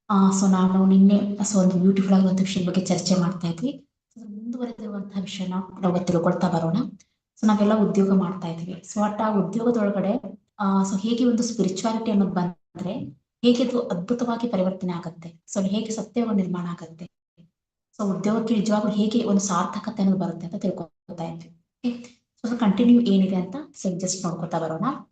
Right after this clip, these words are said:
So ನಾನ್ ಹೇಳ್ದೆ, ಆ, ನಾವೆಲ್ಲರೂ ಕೂಡ ಉದ್ಯೋಗ ಮಾಡ್ತೀವಿ. So ನಾವು ಉದ್ಯೋಗ ಮಾಡೋದಕ್ಕೆ ಮೇನ್ ಇಂಟೆನ್ಷನ್ ಏನಪ್ಪಾ ಅಂದ್ರೆ, ಆ, so ನಮಗ್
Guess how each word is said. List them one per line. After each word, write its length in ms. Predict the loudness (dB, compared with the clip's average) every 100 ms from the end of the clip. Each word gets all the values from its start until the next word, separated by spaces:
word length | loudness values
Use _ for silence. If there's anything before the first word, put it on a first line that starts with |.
| _ _ _ _
So 60 | 2
ನಾನ್ 140 | 4
ಹೇಳ್ದೆ, 560 | 6 6 4 4 0 2
ಆ, 100 | 4
ನಾವೆಲ್ಲರೂ 460 | 6 6 4 2 -2
ಕೂಡ 120 | -2
ಉದ್ಯೋಗ 380 | -2 0 0 0
ಮಾಡ್ತೀವಿ. 540 | -2 -6 -10 -16 -20 _ _ _ _ _ _ _ _ _ _
So 80 | 4
ನಾವು 280 | 6 6 2
ಉದ್ಯೋಗ 260 | 6 6 6 2 4
ಮಾಡೋದಕ್ಕೆ 460 | 4 2 0 -2
ಮೇನ್ 340 | 0 0 -2 -4
ಇಂಟೆನ್ಷನ್ 380 | -4 -4 -4 -2
ಏನಪ್ಪಾ 340 | -2 -2 -6
ಅಂದ್ರೆ, 420 | -8 -8 -10 -12 _ _
ಆ, 120 | -4
so 120 | -2
ನಮಗ್ 360 | 0 0 0 -4